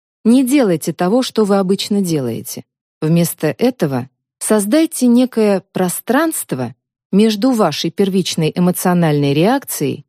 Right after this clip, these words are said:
и порывом действовать импульсивно.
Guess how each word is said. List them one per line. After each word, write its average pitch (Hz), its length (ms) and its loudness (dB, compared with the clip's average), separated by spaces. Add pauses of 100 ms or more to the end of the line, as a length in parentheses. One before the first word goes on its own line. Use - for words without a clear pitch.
(340)
и 240 220 4
порывом 220 760 0
действовать 208 760 -2
импульсивно. 190 880 -2